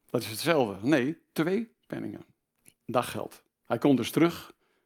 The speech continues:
op de derde dag. Want hij was daar, hij gaf twee penningen en hij kwam terug op de derde dag. En wij weten dat alle grote cruciale gebeurtenissen in de Bijbel gebeuren altijd op de derde dag.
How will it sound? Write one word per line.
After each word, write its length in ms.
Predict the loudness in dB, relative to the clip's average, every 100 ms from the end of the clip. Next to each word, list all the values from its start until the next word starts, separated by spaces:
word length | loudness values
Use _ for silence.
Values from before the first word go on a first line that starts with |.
| _ _ -2
op 140 | -2
de 60 | 2
derde 280 | 2 2 0
dag. 360 | -6 -10 -20 _ _ _ _ _ _ _ _ -10
Want 140 | -6
hij 100 | -2
was 180 | -2 2
daar, 340 | 2 2 -2 _ -16
hij 100 | -14
gaf 140 | -10
twee 240 | -6 -4
penningen 420 | -2 0 0 -2 -6 _ _ _ _ _ _ _ _
en 140 | -6 -4
hij 100 | -4
kwam 200 | -6 -4
terug 240 | -2 -2
op 80 | -2
de 80 | 2
derde 260 | 4 4
dag. 360 | 2 -2 -4 -20 _
En 160 | -4 0
wij 140 | 2
weten 460 | 4 4 2 -6 -10 _ -20 _ 0
dat 80 |
alle 240 | 6 8 8
grote 380 | 8 6 6 4
cruciale 540 | 2 4 6 8 6
gebeurtenissen 680 | 2 2 2 4 2 2 0
in 60 |
de 60 | 4
Bijbel 280 | 4 4 2
gebeuren 400 | -2 0 2 2
altijd 200 | 2 -2
op 60 |
de 60 | -2
derde 260 | -2 0
dag. 340 | 0 -2 -4